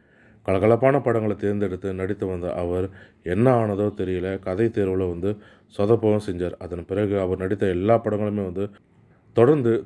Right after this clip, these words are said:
தோல்வியுமே வந்து தழுவியது. இப்படி தொடர்ந்து தோல்வியை தழுவியதுனால,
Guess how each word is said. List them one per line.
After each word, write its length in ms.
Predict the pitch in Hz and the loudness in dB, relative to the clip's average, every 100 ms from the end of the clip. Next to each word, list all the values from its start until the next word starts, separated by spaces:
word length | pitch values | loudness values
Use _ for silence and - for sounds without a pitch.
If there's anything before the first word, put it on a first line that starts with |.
| - | 0
தோல்வியுமே 680 | 113 135 127 113 107 101 110 | 4 4 4 2 2 0 -2
வந்து 260 | 98 104 101 | -2 -4 -2
தழுவியது. 420 | 101 98 92 90 | -2 -2 -4 -6
இப்படி 280 | 95 95 90 | -10 -6 -4
தொடர்ந்து 400 | 95 113 127 117 | 0 2 4 2
தோல்வியை 320 | 104 110 110 | 2 2 2
தழுவியதுனால, 760 | 101 95 101 92 85 85 90 | 0 0 -2 -2 -4 -6 -6